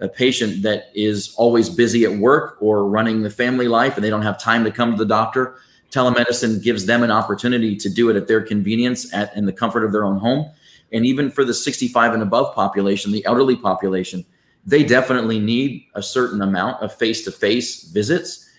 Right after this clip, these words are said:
But the more we can engage with them on a consistent basis, even once a month,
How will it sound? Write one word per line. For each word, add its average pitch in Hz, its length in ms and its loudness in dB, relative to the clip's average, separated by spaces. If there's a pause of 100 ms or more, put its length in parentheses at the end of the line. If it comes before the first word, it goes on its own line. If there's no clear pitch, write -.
(200)
But 107 260 2
the 110 80 0
more 113 320 4
we 139 120 4
can 123 160 -2
engage 110 520 2
with 101 240 0
them 101 340 0
on 98 140 -4
a 92 60 -6
consistent 107 720 -2
basis, 98 460 -2
even 127 320 0
once 120 260 0
a 92 180 -4
month, 113 440 0